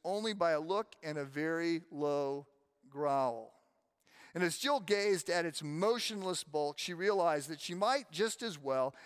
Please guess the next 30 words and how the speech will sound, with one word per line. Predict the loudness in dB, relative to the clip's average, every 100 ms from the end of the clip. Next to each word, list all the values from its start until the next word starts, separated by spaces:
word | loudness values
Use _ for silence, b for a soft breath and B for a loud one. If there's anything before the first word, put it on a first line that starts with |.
| B
have | 0
asked | 2 2 0
the | -2
whole | 2 2 2
mountain | 2 2 2 2 -4 -12
to | -12
move | -8 -8 -8
aside | -2 2 2 2 -2 -6 b b
for | -6
her | -4
convenience. | -6 -8 -8 -8 -8 -14 -20 -20 _ _ _ _ _ _ _ B B B B
The | 0
delicious | 4 4 2 -2 -4
rippling | 2 2 2 -2 -2
noise | 0 0 0 -2
of |
the | -10
stream | -10 -4 -4 -4
was | -8
driving | -8 0 2 2 0 -6
her | -8 -8
nearly | -4 -2 0 -2
frantic. | -6 -4 -4 -4 -10 _ b b b b b b b b
"Will, | -2 2
will | 2
you | 2
promise | 2 2 2 0
not | 2 2 0
to, | -4 -2 2
uh, | 2